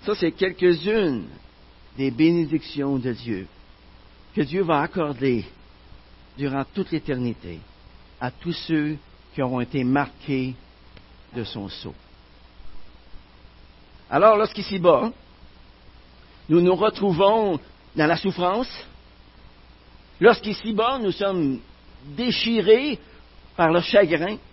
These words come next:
eh bien, prenons conscience de sa présence au milieu de nous. Prenons conscience aussi de la joie, de la félicité éternelle qui nous attendent dans l'éternité.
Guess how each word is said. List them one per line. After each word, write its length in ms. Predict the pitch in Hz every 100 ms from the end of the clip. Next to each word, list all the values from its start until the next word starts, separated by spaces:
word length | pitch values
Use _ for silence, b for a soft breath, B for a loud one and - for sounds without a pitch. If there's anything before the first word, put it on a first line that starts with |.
| - - - - - - B B
eh 60 | 175
bien, 180 | 226 247
prenons 480 | - 262 285 320 302
conscience 720 | 262 269 - 220 170 208 254 - B B
de 80 | 190
sa 180 | - 202
présence 880 | - 226 226 190 214 208 196 160 -
au 60 | 143
milieu 300 | 139 127 120
de 120 | 113
nous. 200 | 95 87 - - - - - b b -
Prenons 400 | 196 285 311 294
conscience 580 | 247 240 - 233 220 185
aussi 420 | 180 180 196 151 B B -
de 60 |
la 200 | 170 165
joie, 440 | 170 220 254 233 147 B -
de 80 | 170
la 160 | 254 -
félicité 880 | - 285 240 - - 226 220 180 135 - - -
éternelle 840 | 240 - 220 175 180 175 147 110 - - -
qui 140 | 165
nous 180 | 147 143 131
attendent 640 | 135 - 160 147 113 92 85
dans 120 | 123
l'éternité. 680 | 113 120 107 104 - 120